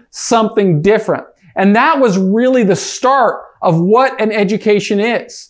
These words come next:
You know, you've got to be thinking about what do you perceive an education is? What is it? If you, if you don't know what an education is, you're gonna be um, you know, stuck in this mindset that the only thing in education is, is getting a piece of paper, a credential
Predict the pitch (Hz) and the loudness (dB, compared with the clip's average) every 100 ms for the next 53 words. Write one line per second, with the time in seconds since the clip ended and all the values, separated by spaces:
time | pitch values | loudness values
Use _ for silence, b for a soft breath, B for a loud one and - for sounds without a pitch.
0 | b b b 190 175 180 294 247 254 202 | b b b 0 2 2 2 2 2 2
1 | 196 262 269 240 196 190 185 - - 185 | 0 0 0 2 2 2 2 -4 -6 0
2 | 208 277 208 190 190 190 277 330 240 - | 2 2 2 2 2 2 2 2 2 -2
3 | - 202 - 202 185 180 185 185 170 175 | -2 -2 -2 -2 0 -2 -2 0 0 0
4 | 185 170 - 160 139 - b - 139 185 | 0 0 0 0 -2 -4 b -2 2 4
5 | 262 240 285 214 - - _ _ _ 175 | 4 4 2 0 -2 -10 _ _ _ 0
6 | 185 254 247 - 185 208 165 262 285 190 | 2 2 0 0 2 4 4 2 2 0
7 | 196 247 269 214 202 202 202 190 180 226 | 2 2 2 2 2 0 0 0 0 0
8 | 269 226 196 180 B B 175 202 269 262 | 0 0 0 0 B B 0 2 4 2
9 | 214 220 220 214 214 B B B 202 196 | 2 2 0 -2 -4 B B B 0 2
10 | 196 196 - 196 190 - - 240 240 220 | 2 0 -2 0 0 -2 -2 0 0 0
11 | 202 196 196 208 233 262 226 196 185 196 | 2 2 2 0 2 0 0 0 -2 0
12 | 208 262 214 208 202 185 202 226 - 208 | 2 2 2 0 0 0 0 -2 0 0
13 | 175 151 175 214 208 202 - 226 220 202 | 0 0 0 2 0 -2 -2 -2 0 -4
14 | - 262 262 190 143 160 190 165 226 240 | -2 -2 0 -2 -2 -2 -2 0 0 0
15 | - - - | -2 -6 -8